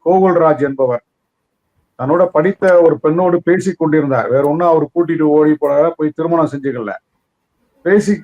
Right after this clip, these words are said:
பேசிக் கொண்டிருந்தவரை கடத்தி கொண்டு போய் கொடூரமா கழுத்தை அறுத்து தண்டவாளத்துல வீசி எறிஞ்சாங்க. அதற்கு முன்பு வந்து, அஹ், விருத்தாச்சலத்துல கண்ணகி முருகேசன் படுகொலை. இப்படிதான் ஒரே ஊரை சேர்ந்தவங்க, ரெண்டு பேருமே வந்து வெவ்வேறு சமூகம், வன்னியர் பறையர் சமூகம்.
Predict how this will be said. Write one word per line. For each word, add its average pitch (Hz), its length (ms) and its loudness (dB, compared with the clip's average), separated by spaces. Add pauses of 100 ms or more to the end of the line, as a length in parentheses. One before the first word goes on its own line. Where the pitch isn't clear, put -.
பேசிக் 208 380 -2
கொண்டிருந்தவரை 170 500 2
கடத்தி 160 300 -4
கொண்டு 156 300 -2
போய் 170 240 0
கொடூரமா 165 340 2
கழுத்தை 160 420 0
அறுத்து 147 280 0
தண்டவாளத்துல 143 580 -2
வீசி 139 260 -4
எறிஞ்சாங்க. 117 420 -6 (800)
அதற்கு 165 320 0
முன்பு 196 340 2
வந்து, 196 600 2 (160)
அஹ், 156 260 2
விருத்தாச்சலத்துல 175 920 0 (800)
கண்ணகி 190 340 0
முருகேசன் 160 600 0 (300)
படுகொலை. 151 460 0
இப்படிதான் 170 360 0
ஒரே 160 220 2
ஊரை 170 340 4
சேர்ந்தவங்க, 147 500 0
ரெண்டு 175 220 -2
பேருமே 175 300 -2
வந்து 160 260 -2
வெவ்வேறு 151 340 0
சமூகம், 147 440 -4 (460)
வன்னியர் 165 400 -2
பறையர் 147 240 2
சமூகம். 135 460 -6